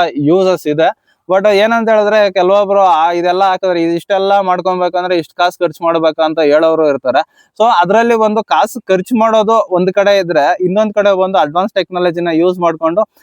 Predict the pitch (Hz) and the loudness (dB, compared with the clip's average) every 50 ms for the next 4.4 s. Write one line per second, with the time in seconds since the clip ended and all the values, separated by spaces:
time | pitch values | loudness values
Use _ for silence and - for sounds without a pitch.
0 | - - _ - 160 185 180 - - 320 - - 190 180 196 190 - 233 226 220 | -20 -16 _ -2 0 0 0 0 -2 -2 0 2 0 0 0 0 0 0 0 0
1 | 214 220 214 - - 165 170 165 160 160 160 156 156 156 156 151 151 147 143 139 | 0 -2 -2 -4 -4 -2 0 0 2 2 2 2 2 2 2 2 2 2 2 0
2 | 131 - - 214 220 214 226 208 - 208 196 196 190 185 175 - 185 185 180 185 | 0 0 -2 -2 0 0 -2 -2 -2 -2 -2 0 -2 -4 -2 -2 -4 -2 0 0
3 | 196 214 185 - 151 160 156 151 147 147 165 180 202 196 190 190 170 170 170 160 | 0 0 -2 -2 -4 -2 -2 0 2 2 2 2 2 0 0 -2 -2 -2 -2 -2
4 | 170 165 165 160 151 147 - 202 | -4 -4 -4 -2 -2 -2 0 -2